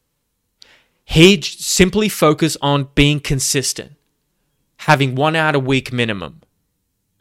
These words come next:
I have a podcast. I haven't been doing that. At times I did. I haven't been doing that right now. So I cannot expect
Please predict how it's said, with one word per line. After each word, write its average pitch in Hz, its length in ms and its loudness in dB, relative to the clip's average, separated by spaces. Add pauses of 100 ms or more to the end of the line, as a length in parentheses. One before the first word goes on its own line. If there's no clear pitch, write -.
(140)
I 107 140 -2
have 120 100 -2
a 139 40 -8
podcast. 135 760 -4 (920)
I 180 120 -16
haven't 190 180 -8
been 190 140 0
doing 202 280 -2
that. 92 220 -8 (220)
At 123 140 -4
times 165 360 -4
I 120 100 -2
did. 151 340 -4 (360)
I - 60 -20
haven't 170 200 -6
been 170 120 -4
doing 196 240 -2
that 131 180 -4
right 110 200 -4
now. 107 280 -8 (180)
So - 180 -4
I 262 120 -6
cannot 285 400 2
expect - 680 0